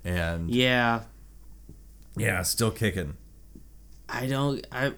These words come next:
Speaker 2: I, well, actually, apparently the true story is that the barbiturates likely slowed his metabolism and the bleeding.
Speaker 1: Yeah.
Speaker 2: Um,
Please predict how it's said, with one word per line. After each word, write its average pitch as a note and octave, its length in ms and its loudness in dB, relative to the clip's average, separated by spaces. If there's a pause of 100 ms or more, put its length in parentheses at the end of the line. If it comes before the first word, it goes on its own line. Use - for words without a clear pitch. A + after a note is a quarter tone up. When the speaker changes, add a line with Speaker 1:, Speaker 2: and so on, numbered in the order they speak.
Speaker 2:
I, B2+ 140 2
well, C#3 420 2
actually, C3+ 400 2
apparently C3+ 540 4
the B2 120 0
true C#3 280 0
story C3 480 2
is B2+ 220 0
that C3 200 0
the B2 160 0
barbiturates B2 880 2
likely A#2 380 2
slowed A#2 320 2
his G#2+ 180 -2
metabolism A2 760 -2
and D#2 120 -4
the F#2 40 -4
bleeding. - 560 -2 (440)
Speaker 1:
Yeah. G#2 640 4
Speaker 2:
Um, G2+ 140 -4